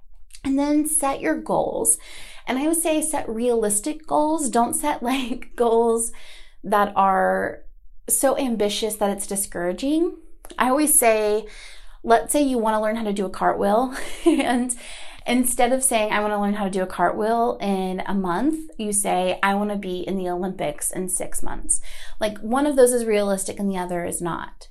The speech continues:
And if you don't know how to do a cartwheel, it's unrealistic that you'll be at the Olympics. Now, a more, like, down-to-earth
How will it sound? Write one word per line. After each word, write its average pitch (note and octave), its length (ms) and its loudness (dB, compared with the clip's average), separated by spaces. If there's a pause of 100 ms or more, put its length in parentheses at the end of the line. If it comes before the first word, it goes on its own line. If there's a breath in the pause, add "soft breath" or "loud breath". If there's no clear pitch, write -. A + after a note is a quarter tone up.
(120)
And G3 560 0
if G3+ 120 -8
you A3 60 0
don't B3+ 160 2
know C4 60 0
how B3+ 100 2
to G#3 80 0
do G#3 80 2
a G3+ 60 0
cartwheel, G3+ 400 -2
it's - 120 -8
unrealistic F#3 680 -2
that F#3 80 -8
you'll F3+ 100 -6
be E3+ 140 -8
at E3 100 -10
the D3+ 120 -10
Olympics. - 580 -12 (720 soft breath)
Now, G3 480 4
a F#3 480 0 (840 loud breath)
more, A3 560 4
like, F3+ 340 2
down-to-earth F#3 800 -2